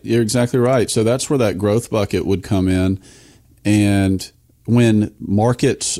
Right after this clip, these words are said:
are doing well, that's when you harvest that bucket, right? And you might protect some of those gains and slide them over to the income bucket to increase the monthly income, or you might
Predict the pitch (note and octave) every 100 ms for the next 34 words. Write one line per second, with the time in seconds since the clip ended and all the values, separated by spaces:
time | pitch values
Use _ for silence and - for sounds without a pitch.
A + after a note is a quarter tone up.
0 | - G2 G2+ G#2+ F#2+ F#2 F#2+ G#2+ C3+ C#3
1 | C#3 - - - - G#2+ - C3+ A#2+ F#2+
2 | A2 A2 F2 - - F2 E2+ F2 - -
3 | F2 F#2 G#2 - G2 G2+ G#2 G2+ - F#2+
4 | - G#2+ - - F#2+ F2+ F2 E2 F#2 F2+
5 | F2+ E2+ - E2+ - F#2+ F2 F2 F2 F#2
6 | F2 F#2+ E2+ E2+ F#2 - E2+ E2 E2+ E2+
7 | - F2 E2+ - F#2 - F2 E2+ D#2 E2+
8 | E2+ E2+ - E2 E2 E2+ F2+ F2+